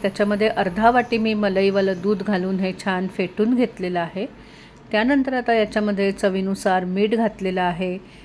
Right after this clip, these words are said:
एक चमचा साखर घातलेली आहे आणि त्याच्यामध्ये मी तिखटाकरता मिरी पावडर वापरणार आहे.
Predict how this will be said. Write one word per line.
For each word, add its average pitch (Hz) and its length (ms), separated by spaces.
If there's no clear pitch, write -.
एक 247 240
चमचा 196 600
साखर 226 540
घातलेली 202 540
आहे 180 300
आणि 214 240
त्याच्यामध्ये 220 600
मी 202 180
तिखटाकरता 214 960
मिरी 208 360
पावडर 202 440
वापरणार 180 540
आहे. 175 280